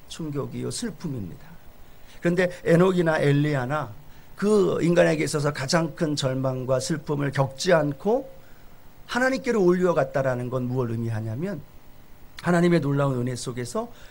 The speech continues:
우리의 인생 속에서도 삶에 다가오는 수많은 문제와 어려움으로, 고난으로 끝나는 인생이 아니라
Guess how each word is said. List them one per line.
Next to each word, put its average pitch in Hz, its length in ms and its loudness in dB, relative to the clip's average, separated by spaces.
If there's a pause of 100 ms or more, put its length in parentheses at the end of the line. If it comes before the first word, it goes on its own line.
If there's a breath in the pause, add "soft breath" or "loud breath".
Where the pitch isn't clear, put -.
(120 loud breath)
우리의 180 260 2
인생 190 320 2
속에서도 143 720 -4 (440 loud breath)
삶에 180 260 2
다가오는 170 400 4
수많은 180 360 8
문제와 160 520 4
어려움으로, 139 960 2
고난으로 131 500 -2
끝나는 202 460 0
인생이 135 420 -2
아니라 117 420 -2